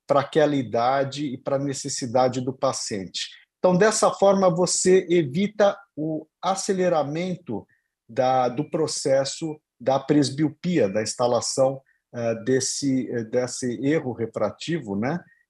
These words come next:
que, eh, dificulta a visão pra perto. Então, é uma grande dica: procurem um oftalmologista que vai poder conduzir muito melhor,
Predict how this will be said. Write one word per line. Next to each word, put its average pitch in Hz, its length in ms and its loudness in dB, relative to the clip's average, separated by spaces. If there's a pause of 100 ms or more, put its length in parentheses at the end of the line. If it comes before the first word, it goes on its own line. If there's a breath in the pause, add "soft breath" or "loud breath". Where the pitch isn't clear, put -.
(140)
que, 127 360 2
eh, 117 360 0
dificulta 139 760 -2
a 131 40 6
visão 123 440 -2
pra 131 160 0
perto. 90 640 -4 (300)
Então, 139 200 0
é 151 40 4
uma 143 360 2 (720)
grande 160 460 2
dica: 165 500 0 (140)
procurem 175 480 -2
um 190 60 2
oftalmologista 170 800 0
que 196 160 -4
vai 170 260 0
poder 156 380 0
conduzir 165 560 -4
muito 220 360 -2
melhor, 127 560 -2